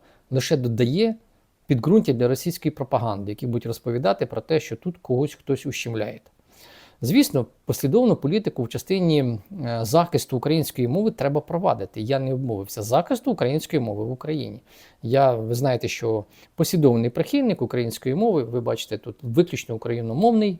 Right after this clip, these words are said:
контент, його немає тут російськомовного. Але ухвалювати подібні закони, ну, як на мене, це трішки недалекоглядно. Його то ухвалити можна, але як його реалізувати? Я зараз бачу, що в усіх російських телеграм-каналах просто несеться це.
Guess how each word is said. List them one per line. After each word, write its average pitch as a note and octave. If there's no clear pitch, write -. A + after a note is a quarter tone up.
контент, F#3
його A2+
немає F#3+
тут G3
російськомовного. D#3
Але C3
ухвалювати C3+
подібні C3
закони, B2
ну, F3
як C#3+
на A#2+
мене, C3
це A2
трішки A2+
недалекоглядно. C#3
Його F#3
то A3
ухвалити F3+
можна, C#3
але B2
як C#3+
його B2
реалізувати? A#2+
Я C3
зараз A#2+
бачу, C#3
що A2+
в A2
усіх B2
російських B2
телеграм-каналах C3
просто D#3
несеться B2
це. -